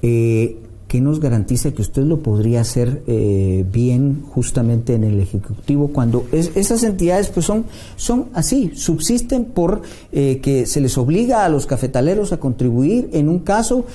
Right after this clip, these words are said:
y, eh, pues, en el otro caso, pues, eh, el socio más importante es el Estado? Eh, por mucho tiempo fue un bar-, un banco que era, eh, totalmente del Estado, pero en todo caso siempre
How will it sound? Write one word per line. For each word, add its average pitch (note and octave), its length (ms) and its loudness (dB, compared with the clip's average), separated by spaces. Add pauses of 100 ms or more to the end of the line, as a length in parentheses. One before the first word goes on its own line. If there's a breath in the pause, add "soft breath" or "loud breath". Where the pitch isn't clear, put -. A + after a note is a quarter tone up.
(240 loud breath)
y, F#3 340 2
eh, D3+ 240 2
pues, D3 160 -2
en D3+ 140 2
el D3+ 100 2
otro G3+ 240 -2
caso, A3 380 0
pues, - 280 -2
eh, B2 400 2
el B2+ 120 0
socio E3+ 320 -2
más F#3 180 2
importante E3+ 560 -2
es D#3+ 100 -2
el F3 180 2
Estado? F3+ 500 0 (340 loud breath)
Eh, C3 400 2
por C3 100 2
mucho D3 280 2
tiempo D#3 420 0
fue D3 260 0
un C3+ 160 2
bar-, B2+ 300 0 (120)
un C3+ 220 2
banco C#3 440 0
que A2 260 0
era, A2 600 0
eh, F#2 440 -2 (140)
totalmente D3+ 720 0
del A2+ 140 2
Estado, D#3+ 420 -2 (260 loud breath)
pero D3+ 160 2
en D3+ 140 0
todo G#3+ 220 0
caso A3 380 -2
siempre G3 540 0